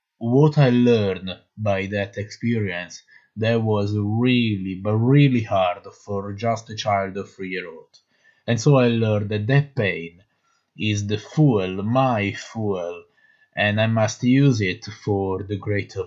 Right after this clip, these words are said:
good. And so I hope that by changing this perspective, even you, in whatever path you are in that moment of your life,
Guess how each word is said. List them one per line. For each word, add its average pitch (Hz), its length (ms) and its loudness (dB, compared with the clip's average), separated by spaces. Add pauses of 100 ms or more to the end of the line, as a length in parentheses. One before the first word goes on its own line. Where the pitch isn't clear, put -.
good. 73 240 -18 (360)
And 123 140 2
so 143 460 2 (320)
I 131 80 0
hope 151 260 4
that 110 500 2
by 120 180 4
changing 139 800 4
this 117 220 0
perspective, 107 760 -6 (400)
even 123 380 4
you, 95 380 -2 (260)
in 110 340 -2
whatever 113 840 0
path 113 340 0
you 104 300 -2
are 104 200 0
in 98 160 -6
that 101 180 -8
moment 87 520 -8
of 92 180 -10
your 98 260 -8
life, 85 540 -4